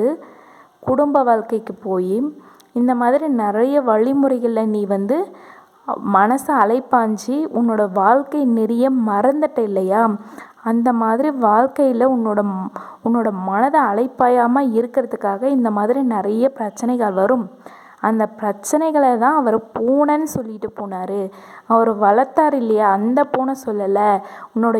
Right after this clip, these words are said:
இடையூறுகளா வரும் நிறைய பிரச்சனைகளை தான் பூனைன்னு சொல்லிட்டு போயிருக்காரு. அந்-, உன்னோட வாழ்க்கையில இந்த இடையூறுகள் எல்லாம் வரும்போது நீ அதை மறந்து கூட இது இடையூறுகள் தானா அப்படின்னு தெரியாம கூட அதை வந்து நீ ஏத்துக்காத.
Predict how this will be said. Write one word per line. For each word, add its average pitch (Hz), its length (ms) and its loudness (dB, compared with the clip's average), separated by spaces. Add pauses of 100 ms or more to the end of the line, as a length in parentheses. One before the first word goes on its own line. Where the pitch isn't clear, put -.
(120)
இடையூறுகளா 240 800 2
வரும் 226 300 2
நிறைய 220 440 -6
பிரச்சனைகளை 214 600 -2
தான் 254 180 0 (120)
பூனைன்னு 254 340 0
சொல்லிட்டு 254 400 -6
போயிருக்காரு. 208 460 -10 (440)
அந்-, 214 320 -2
உன்னோட 220 380 2
வாழ்க்கையில 240 560 0
இந்த 254 180 0
இடையூறுகள் 226 640 2
எல்லாம் 233 260 2
வரும்போது 208 640 0 (500)
நீ 233 140 -2
அதை 233 200 2
மறந்து 214 680 0
கூட 214 240 -4 (560)
இது 214 280 -4
இடையூறுகள் 240 640 0
தானா 233 300 2
அப்படின்னு 277 420 0
தெரியாம 240 500 0
கூட 208 220 -6 (500)
அதை 214 240 0
வந்து 226 300 0
நீ 285 220 0 (1080)
ஏத்துக்காத. 226 640 0